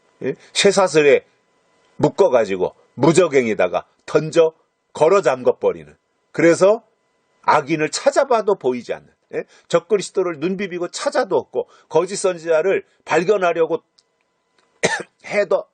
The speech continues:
<coughs> 보이지 않고, 황충이 마병대,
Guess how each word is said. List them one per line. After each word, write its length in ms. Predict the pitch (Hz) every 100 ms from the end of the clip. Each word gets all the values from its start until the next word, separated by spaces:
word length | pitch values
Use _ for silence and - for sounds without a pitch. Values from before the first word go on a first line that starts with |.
| _ _
<coughs> 360 | - - - _
보이지 320 | 143 147 139
않고, 320 | 98 82 98 - _ _ _ _ _ _ _ _ _ _ _ _ _ - _ - -
황충이 460 | - 175 - 160 139
마병대, 540 | 120 123 123 110 101